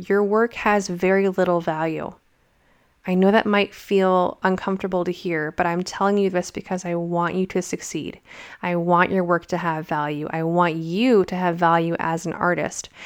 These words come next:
And if you're translating someone else's work through your own, you're diminishing that value. And that pains me 'cause I know how beautiful you can be.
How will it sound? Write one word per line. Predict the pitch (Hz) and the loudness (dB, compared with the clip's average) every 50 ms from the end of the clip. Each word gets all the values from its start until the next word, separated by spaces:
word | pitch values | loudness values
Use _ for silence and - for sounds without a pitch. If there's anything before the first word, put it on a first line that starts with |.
| - - - - - - | -18 -18 -20 -16 -8 -4
And | 185 180 | -2 0
if | - 185 175 - - - | 0 -2 -2 -4 -6 -4
you're | - 180 180 | -2 0 0
translating | 175 - - - 202 202 214 220 214 214 202 190 185 185 180 | -2 -2 -4 -2 0 2 2 2 2 2 0 0 0 -2 -4
someone | - - 190 180 180 175 | -2 -2 0 0 0 0
else's | 170 180 208 - - 302 277 - - | 0 0 0 -2 -4 -8 -8 -4 -4
work | 175 160 160 202 - - - - _ _ _ _ - | -2 -2 -2 -2 -4 -8 -14 -20 _ _ _ _ -20
through | - - - 208 202 | -16 -6 -2 -2 0
your | 190 190 185 - | 0 0 0 0
own, | 226 247 254 240 226 233 240 240 _ _ _ _ _ - - _ _ - | 0 0 0 0 0 0 -2 -2 _ _ _ _ _ -20 -20 _ _ -2
you're | - 214 208 | 0 0 2
diminishing | 214 220 220 214 220 240 233 - - 220 214 | 4 2 4 4 4 4 2 2 0 0 0
that | 214 208 190 180 | 2 0 0 0
value. | 196 196 208 220 214 202 170 151 156 165 - | 0 0 2 2 2 0 0 -2 -2 -4 -2
And | 175 180 185 196 | -2 0 2 2
that | 202 208 - - _ - | 2 2 0 -2 _ -16
pains | - - - - 262 302 370 359 294 - - | -16 -10 -2 0 2 4 6 6 6 4 2
me | 180 160 156 160 | -4 -4 -4 -4
'cause | 156 - 208 214 | -6 -6 -4 -2
I | 202 208 | 0 0
know | 208 208 214 226 233 | 2 2 2 2 2
how | 226 233 240 233 | 2 4 2 2
beautiful | 220 220 214 214 220 214 - 208 208 202 | 2 2 0 0 0 0 0 0 0 0
you | 202 196 196 | 0 -2 -4
can | 196 - - - 220 233 262 285 294 226 | -8 -10 -8 -4 0 0 2 2 2 0
be. | 190 - 139 135 139 - - | 0 -2 -6 -6 -6 -10 -12